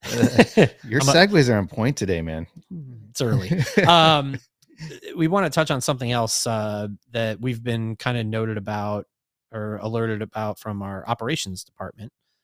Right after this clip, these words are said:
Speaker 2: Um, as we all, as we said before, we like to educate customers on the best way to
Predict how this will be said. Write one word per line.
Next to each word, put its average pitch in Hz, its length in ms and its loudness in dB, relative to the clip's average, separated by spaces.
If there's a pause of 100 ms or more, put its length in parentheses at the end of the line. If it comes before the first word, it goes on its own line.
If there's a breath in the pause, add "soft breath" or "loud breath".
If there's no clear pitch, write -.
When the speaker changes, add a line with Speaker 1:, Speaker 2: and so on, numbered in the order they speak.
(180)
Speaker 2:
Um, 101 640 -6 (240)
as 135 180 -2
we 156 120 2
all, 160 140 4
as 190 200 0
we 190 60 0
said 175 120 2
before, 123 280 0
we 104 120 -4
like 160 200 4
to 117 100 -2
educate 120 300 -2
customers 107 580 -6
on 101 160 -6
the 101 60 -6
best 110 280 -2
way 107 440 -4
to 98 260 -6